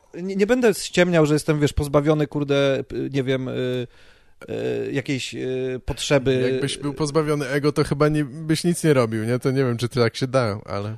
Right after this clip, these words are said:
Speaker 1: No nie no, y, wiadomo, że jest miłe, jak ludzie propsują, co
Speaker 2: Tak.
Speaker 1: robisz, jak wyświetlają, to, y, jasne, jaram się tym,
Speaker 2: Mhm.
Speaker 1: no nie bę-, nie będę, kurde, hipokrytą, ale chodzi mi o to, że ja w, w tym filmie czuję, że jestem w pracy, nie? Czuję, że ja też, że moje poczucie własnej wartości się podnosi, bo ja czuję, że mam umiejętności, mam warsztat,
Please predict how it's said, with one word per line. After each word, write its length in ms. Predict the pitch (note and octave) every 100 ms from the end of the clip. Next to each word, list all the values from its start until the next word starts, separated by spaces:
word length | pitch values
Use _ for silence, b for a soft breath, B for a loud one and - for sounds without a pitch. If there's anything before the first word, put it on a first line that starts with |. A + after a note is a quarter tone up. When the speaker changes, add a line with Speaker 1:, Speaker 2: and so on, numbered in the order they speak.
| -
Speaker 1:
No 80 | A3+
nie 100 | E3+
no, 200 | D#3 E3
y, 140 | F3
wiadomo, 280 | F3 A#3+ C4+
że 60 |
jest 120 | F#3+ D#3+
miłe, 240 | E3+ D3
jak 120 | C3+
ludzie 180 | D3 C#3+
propsują, 420 | D3 C3 D#3 D3
co 140 | C3 C3+
Speaker 2:
Tak. 80 | C3
Speaker 1:
robisz, 360 | C3 C3+ A#2+
jak 200 | B2+ A#2+ C3+
wyświetlają, 640 | B2+ - C#3 C3 C3 C3+ C3
to, 360 | C3 C3 C3 C3 C3+ A2+ G#2 C3
y, 40 | E3
jasne, 340 | A3+ - C#3
jaram 280 | G#3 D3+ B2+
się 140 | C3+
tym, 120 | B2 A2+
Speaker 2:
Mhm. 60 | C3+
Speaker 1:
no 60 | D3
nie 20 | D3
bę-, 60 | C#3+
nie 80 |
będę, 420 | C#3+ C#3+ D3 D3 D3
kurde, 220 | D3 C#3+
hipokrytą, 600 | D3+ F3 B3 A3 C3+ D3+ B B B
ale 160 | C#3+
chodzi 200 | D#3 F3+
mi 60 | G3+
o 60 | F#3+
to, 100 | F3
że 120 | D#3
ja 140 | F3+
w, 120 | - - -
w 80 | -
tym 180 | - E3+
filmie 280 | - F#3 F3
czuję, 200 | F#3 F3
że 80 | E3+
jestem 260 | - E3+
w 80 | -
pracy, 420 | - F3 C#3 B2
nie? 180 | A#2+ C#3+
Czuję, 240 | D3+ E3 D#3
że 100 | D#3
ja 120 | E3
też, 220 | E3 - b b b b b b b _ _ _ - - _ _ _ -
że 100 | C3+
moje 380 | E3 E3+ G3+ G#3
poczucie 300 | F3 - D#3
własnej 260 | D#3+ D#3+
wartości 340 | D#3 D#3+ - E3
się 100 | E3+
podnosi, 400 | D#3+ D#3+ F3+ F#3+
bo 100 | E3+
ja 100 | D#3
czuję, 220 | F#3+ E3+
że 60 | D#3
mam 160 | D#3+
umiejętności, 680 | D#3 D#3 D3+ - F3 - G3+
mam 200 | D#3+ D3
warsztat, 600 | D#3 D#3+ - F3+ F#3+